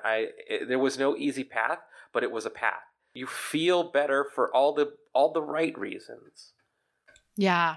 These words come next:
Speaker 2: for the right reasons. So, and, and you feel, and, and you feel better in a deeper way. You know, it's, it's that contentment kind of happiness as, as opposed to a momentary bump.
Speaker 1: <laughs> <laughs> It's so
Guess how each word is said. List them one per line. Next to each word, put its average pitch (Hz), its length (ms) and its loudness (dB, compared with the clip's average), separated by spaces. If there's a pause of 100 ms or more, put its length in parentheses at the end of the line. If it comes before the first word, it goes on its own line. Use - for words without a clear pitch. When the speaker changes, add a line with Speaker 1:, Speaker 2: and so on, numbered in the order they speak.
Speaker 2:
for 196 140 2
the 190 100 4
right 170 240 2
reasons. 170 460 -4
So, - 180 2
and, 185 160 2
and 214 140 4
you 220 100 4
feel, 214 320 2
and, 214 200 2
and 220 120 2
you 233 120 0
feel 226 420 6 (960)
better 220 240 6
in 196 200 2
a 180 60 0
deeper 170 360 0
way. 143 480 0
You 190 100 0
know, 143 220 4
it's, - 240 0
it's - 260 0
that 156 380 0 (280)
contentment 185 920 -2
kind 160 240 -2
of 151 80 -2
happiness 156 640 -2
as, 160 320 2 (120)
as 190 140 0
opposed 180 440 0
to 170 160 2
a 156 80 0 (100)
momentary 175 880 4 (100)
bump. - 380 -4 (640)
Speaker 1:
<laughs> - 480 -14 (300)
<laughs> - 120 -18
It's - 120 -14
so - 220 -10